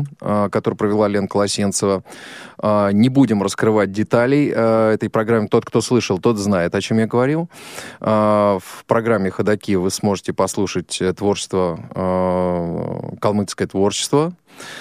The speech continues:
Вот, э, в «Свободном плавании», э, у нас принимала участие наш спецкор Мария Шалимцева. Тот, кто не слышал, пожалуйста, послушайте. Ну, просто действительно, э,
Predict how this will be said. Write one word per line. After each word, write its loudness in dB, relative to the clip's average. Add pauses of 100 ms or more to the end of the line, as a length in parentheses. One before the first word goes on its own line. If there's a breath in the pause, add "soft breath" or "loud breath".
(380 loud breath)
Вот, 4
э, 2 (420)
в -10
«Свободном 4
плавании», 2 (240)
э, 2
у 2
нас 0
принимала 2
участие -2
наш 2
спецкор -2
Мария 0
Шалимцева. 0
Тот, 0
кто 0
не 2
слышал, 0
пожалуйста, 0
послушайте. -2
Ну, 0
просто -2
действительно, -2
э, -2